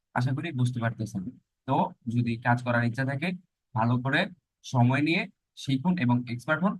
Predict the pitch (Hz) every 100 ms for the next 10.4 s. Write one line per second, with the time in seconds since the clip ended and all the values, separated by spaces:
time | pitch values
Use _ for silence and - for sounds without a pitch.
0 | _ 127 123 120 120 123 135 127 151 185
1 | 185 127 120 123 117 117 117 120 120 120
2 | 135 131 147 160 196 _ _ - 123 117
3 | 110 95 107 - 98 90 90 _ _ _
4 | _ _ 117 117 113 95 - 123 127 127
5 | 123 127 127 131 131 131 147 151 151 185
6 | 180 _ _ _ _ _ _ _ _ _
7 | _ _ 117 123 135 131 131 135 143 143
8 | 135 - 139 135 147 147 147 151 156 160
9 | 165 170 185 247 - _ 117 123 131 131
10 | 139 127 143 185